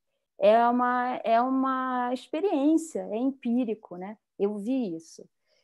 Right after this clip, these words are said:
Então, assim, eu fiquei com dó de que aqueles meninos que estavam ali, a gente não conseguiu fazer uma escola de excelência, porque a gente tinha cinco mil cartas de crianças pedindo escola de música, eles queriam fazer na época, né?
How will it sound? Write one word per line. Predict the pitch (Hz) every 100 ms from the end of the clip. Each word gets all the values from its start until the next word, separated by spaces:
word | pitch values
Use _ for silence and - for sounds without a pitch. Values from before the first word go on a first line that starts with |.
| _ _ -
Então, | 214 262
assim, | 262
eu | 247
fiquei | 294 294 320 370
com | 381 285 254
dó | 226 254 254
de | 208
que | 240
aqueles | 220 _ 269 277 220
meninos | 233 233 226 -
que |
estavam | 220 202 180
ali, | 175 240 226
a | 185
gente | 202 208 226
não | 220
conseguiu | 220 220 214
fazer | 220 214
uma | 214
escola | 233 - - 214 208 196 190
de | 202
excelência, | 220 208 196 196 196
porque | 214 -
a | 240
gente | 277 -
tinha | 294
cinco | 294 - - 403 - 302
mil | 302
cartas | 294 247 269 - 214 185
de | 190
crianças | - 180 233 254 254 202
pedindo | - 269 220 269 302 302 240
escola | - 226 214
de | 196
música, | 208 214 220 -
eles | 202 _ _ -
queriam | 339 311 330 311 214 196
fazer | 196 175 180 160
na | 175 185
época, | 165 165 - 175
né? | 185 247